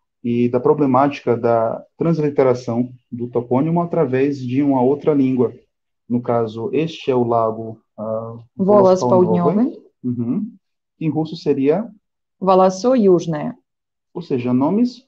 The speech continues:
Speaker 1: bem diferentes. Então, se eu dissesse, "Vamos ao lago Volas Pauniovo", e chegando lá tem uma placa escrito Volasoyuzhne, a pessoa poderia imaginar que é um outro lugar.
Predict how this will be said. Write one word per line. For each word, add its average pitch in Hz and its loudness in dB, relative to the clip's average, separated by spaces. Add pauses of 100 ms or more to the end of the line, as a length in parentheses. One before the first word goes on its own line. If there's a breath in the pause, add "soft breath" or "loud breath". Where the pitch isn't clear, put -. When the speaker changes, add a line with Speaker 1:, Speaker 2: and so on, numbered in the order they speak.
(160)
Speaker 1:
bem 139 -4
diferentes. 202 -2 (500)
Então, 143 -2
se 143 -6
eu 143 2
dissesse, 127 -2
"Vamos 185 0
ao 156 4
lago 147 2
Volas 147 2
Pauniovo", 131 2 (540)
e 123 0
chegando 131 0
lá 147 6
tem 147 0
uma 127 0
placa 135 0
escrito 123 -4
Volasoyuzhne, 123 0 (160)
a - -12
pessoa 147 -6
poderia 143 4
imaginar 135 0
que 160 -6
é - 0
um 143 2
outro 147 -2
lugar. 135 0